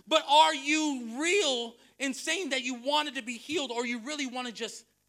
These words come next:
live in your issue? Do you want to be truly healed? Because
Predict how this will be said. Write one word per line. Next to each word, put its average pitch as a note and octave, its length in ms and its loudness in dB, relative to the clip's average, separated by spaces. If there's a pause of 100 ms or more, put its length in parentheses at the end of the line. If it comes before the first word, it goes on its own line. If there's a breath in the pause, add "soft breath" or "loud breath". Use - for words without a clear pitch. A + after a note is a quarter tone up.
(520)
live B3 360 -8
in F#3+ 180 -12
your F3 220 -10
issue? E3 340 -12 (1700)
Do E3 60 -20
you E3+ 60 -16
want F3 160 -10
to E3 40 -16
be E3 80 -16
truly D3+ 340 -18
healed? E3 300 -18
Because D3 500 -14